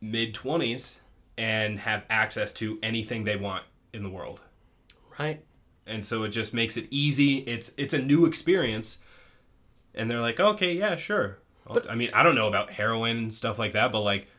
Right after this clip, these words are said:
Speaker 1: I'm sure it's just like, "Oh, I'll try it once."
Speaker 2: Yeah.
Speaker 1: Nobody's just like, "Yeah, I'm, I wanna get addicted to
Speaker 2: <laughs> Yeah,
Speaker 1: heroin."
Speaker 2: you know. But I think for someone also like Kurt Cobain is that we just talked about the spotlight and the availability of all these things and, like, the fans.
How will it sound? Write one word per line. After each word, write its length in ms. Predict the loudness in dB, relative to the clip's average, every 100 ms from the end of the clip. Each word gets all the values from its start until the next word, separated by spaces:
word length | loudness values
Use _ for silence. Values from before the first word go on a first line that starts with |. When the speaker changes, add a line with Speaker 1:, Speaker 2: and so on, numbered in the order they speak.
| _
Speaker 1:
I'm 200 | 4 4
sure 160 | 2 0
it's 100 | 0
just 140 | -2 0
like, 180 | -2 -4
"Oh, 40 | -16 2
I'll 300 | 10 12 10
try 280 | 10 8 8
it 60 | 2
once." 340 | -4 -4 -4
Speaker 2:
Yeah. 100 | 4
Speaker 1:
Nobody's 300 | 8 10 8
just 200 | 4 2
like, 220 | 2 0 -4 6
"Yeah, 220 | 10 10
I'm, 160 | 8 6
I 100 | 6
wanna 160 | 6 2
get 120 | 0
addicted 340 | 0 -4 -6
to 60 | -2
Speaker 2:
<laughs> 40 |
Yeah, 60 | 4
Speaker 1:
heroin." 280 | 6 6 4
Speaker 2:
you 60 | -2
know. 160 | -2 -8 _ -20 -8 4
But 140 | 6
I 60 | 6
think 380 | 4 0 -2
for 120 | -4 2
someone 260 | 6 6
also 300 | 4 2 0
like 380 | 2 0 0 -8 _ _ _
Kurt 240 | 0 0 2
Cobain 480 | -2 -2 -4 -6 -10 _ -20 _ _ 0
is 220 | 2 4
that 260 | 0 0 -8 _ _ _ -8
we 120 | -2
just 160 | -2 2
talked 200 | 2 2
about 220 | -2 -4
the 60 | -6
spotlight 720 | -2 0 0 -2 -2 -4 -4
and 400 | -6 -6 -10 -16 -20 -12
the 140 | -8
availability 420 | -2 -2 0 -2 -2
of 80 |
all 60 | -2
these 200 | -4 -6
things 400 | -2 -2 -4 -12 -12
and, 120 | -10
like, 200 | -10 -14 _ _ _ _ _
the 80 | -12
fans. 640 | -8 -2 0 0 -2 -6